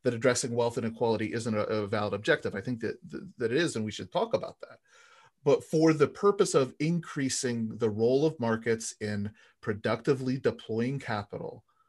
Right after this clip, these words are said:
that to me is the reason for pulling away from our obsession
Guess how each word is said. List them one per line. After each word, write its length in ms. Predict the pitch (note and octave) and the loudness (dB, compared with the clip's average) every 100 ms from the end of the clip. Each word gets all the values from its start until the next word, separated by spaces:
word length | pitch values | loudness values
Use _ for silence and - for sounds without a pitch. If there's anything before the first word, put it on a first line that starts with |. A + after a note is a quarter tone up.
| _ _ _ _ _ | _ _ _ _ _
that 300 | B2+ D#3+ A3 | 6 6 6
to 180 | - C#3 | 0 0
me 200 | A#2 G#2+ | 0 0
is 280 | G#2+ B2 A2+ | -2 -2 -2
the 100 | B2 | -4
reason 480 | A2 A#2+ B2+ A#2+ A2+ | -2 -2 -2 0 -2
for 240 | - D3+ | -4 -8
pulling 440 | - D3 C#3+ B2+ B2 | -4 0 2 2 2
away 340 | A2 A2 A2 | 2 0 0
from 320 | - A2+ G#2+ | -2 -2 -2
our 180 | G#2+ G#2+ | 0 0
obsession 840 | G2+ - - A#2 - A#2 G2+ G#2 | 0 0 0 0 0 -2 -2 -4